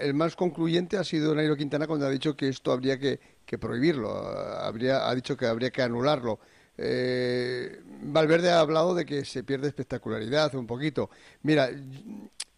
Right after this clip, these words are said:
eh, yo recuerdo, y a-, y me, que me corrija Álvaro Pino, que, mm, a-,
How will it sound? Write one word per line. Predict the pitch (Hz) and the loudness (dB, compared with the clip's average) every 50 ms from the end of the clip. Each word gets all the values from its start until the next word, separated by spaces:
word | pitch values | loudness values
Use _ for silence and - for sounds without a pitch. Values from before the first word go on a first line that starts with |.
| _ _ _ | _ _ _
eh, | - 135 135 143 139 139 135 139 135 135 135 131 131 131 131 131 139 - 131 - 143 143 | -2 0 2 2 4 4 2 2 2 2 2 2 0 -2 -2 -4 -6 -8 -12 -14 -12 -2
yo | 131 185 208 | 0 2 2
recuerdo, | 220 208 - 208 196 185 160 160 165 180 - _ _ _ - - - - | 2 2 4 4 4 4 4 2 -2 -2 -6 _ _ _ -20 -20 -18 -14
y | - 110 | -8 -6
a-, | 113 113 117 | -6 -6 -4
y | 123 117 | -4 -6
me, | 120 113 | -6 -4
que | - 117 | -4 -6
me | 113 113 | -6 -6
corrija | - - 151 151 - - 160 | -4 -2 -2 -2 0 2 2
Álvaro | 147 147 147 143 139 131 | 4 4 4 4 2 2
Pino, | - 147 143 139 135 135 - _ _ _ _ _ _ _ _ _ _ _ _ | 0 0 0 0 -2 -4 -6 _ _ _ _ _ _ _ _ _ _ _ _
que, | - - 127 123 123 123 120 120 120 120 117 120 120 117 | -4 0 2 4 4 4 4 2 2 2 2 2 0 0
mm, | 117 113 110 113 123 - _ _ - _ _ - - - - - - | 0 0 -2 -4 -6 -10 _ _ -20 _ _ -20 -20 -20 -20 -20 -20
a-, | - - - - - - _ _ - - | -20 -18 -18 -20 -20 -20 _ _ -18 -18